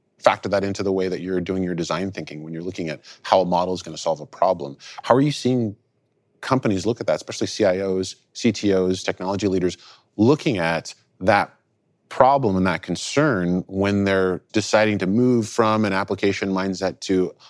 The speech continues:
a model mindset when they're looking at delivering value and solving problems?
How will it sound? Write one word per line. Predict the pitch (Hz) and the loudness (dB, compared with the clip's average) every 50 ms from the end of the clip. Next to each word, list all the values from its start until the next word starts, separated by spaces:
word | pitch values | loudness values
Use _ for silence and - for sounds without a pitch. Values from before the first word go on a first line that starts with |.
| _ - | _ -2
a | 92 | 0
model | 98 95 98 113 127 123 117 98 | 2 4 4 4 4 2 0 0
mindset | 85 82 85 85 - - 85 - | -2 -2 -4 -4 -2 -2 -2 -2
when | 78 85 85 | -2 -4 -6
they're | 87 | -4
looking | 92 90 85 - 87 | -4 -4 -4 -4 -8
at | 78 - | -6 -4
delivering | - 90 90 95 95 95 87 85 | -4 0 0 2 2 2 0 0
value | 82 87 90 87 85 85 | 0 0 0 0 -2 -4
and | 80 - | -6 -4
solving | - 82 82 78 76 71 | -2 -2 -2 -4 -6 -4
problems? | - 85 92 98 80 64 60 57 - | -2 0 0 0 0 -4 -10 -20 -20